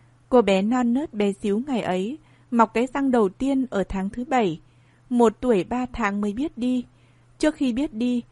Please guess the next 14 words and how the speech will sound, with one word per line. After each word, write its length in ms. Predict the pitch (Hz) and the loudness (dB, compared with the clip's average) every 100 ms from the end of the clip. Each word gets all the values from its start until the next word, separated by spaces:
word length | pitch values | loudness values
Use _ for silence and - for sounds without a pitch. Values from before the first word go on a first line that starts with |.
| _ _ | _ _
cô 140 | 269 240 | 2 4
bé 200 | 214 240 | 2 0
chỉ 240 | 285 202 | -2 -2
suốt 220 | - 339 | -2 -4
ngày 220 | 269 220 | 0 -2
bò 180 | 190 190 | 2 0
lung 240 | 196 262 254 | 2 0 -2
tung 240 | 269 262 | -2 -2
dưới 180 | 240 214 | 0 0
đất, 200 | 269 349 - - _ - | -2 -4 -12 -20 _ -2
nước 220 | 262 320 | 0 0
dãi 320 | 320 220 277 - | -2 -4 -4 -4
chảy 220 | 262 165 | -4 -4
dài, 400 | - 185 175 | -4 -2 -2